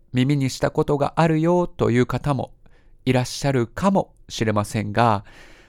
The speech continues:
この基本は人生におけるあらゆる諸問題を解決するために絶対に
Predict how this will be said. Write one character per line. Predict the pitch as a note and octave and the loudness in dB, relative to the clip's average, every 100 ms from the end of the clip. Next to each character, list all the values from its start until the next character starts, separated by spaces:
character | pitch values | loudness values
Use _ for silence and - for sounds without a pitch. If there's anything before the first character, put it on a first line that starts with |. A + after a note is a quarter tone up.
| - | -16
こ | - D3+ | -2 2
の | D#3 D#3 | 4 2
基 | - | 0
本 | C#3 D#3 D3 C#3+ | 2 4 4 2
は | D#3+ A#2+ - - - - - - | 2 0 -4 -18 -20 -20 -20 -16
人 | - F#3+ A3 F#3+ | 2 4 4 2
生 | - D#3 C#3+ C3+ | 0 2 4 2
に | - | 0
お | C#3+ B2 | 0 0
け | D3 D3 | 0 4
る | F3 F3 - _ - | 4 4 -6 _ -2
あ | B2 | 4
ら | F3 G#3 G#3 | 4 4 2
ゆ | A3 A#3+ | 2 4
る | F3+ - - - - | 2 0 -14 -20 -18
諸 | - C3+ | -6 0
問 | B2 C3+ A#2+ | 2 2 2
題 | G#2 G#2 | 2 2
を | A2+ | 2
解 | - - F3+ | 0 -4 -4
決 | - F3+ - | -2 -6 -4
す | - | -2
る | D#3 | -2
た | D#3 D3+ | 0 0
め | D3 | 0
に | C3 A#2+ G2 - - - - - A2 | 2 0 -2 -10 -20 -20 -20 -16 -4
絶 | G#2+ G#3 - - _ _ | 2 2 2 -20 _ _
対 | - A3+ A#3+ A3 | -8 0 2 4
に | A#3 G3+ C3 | 4 2 0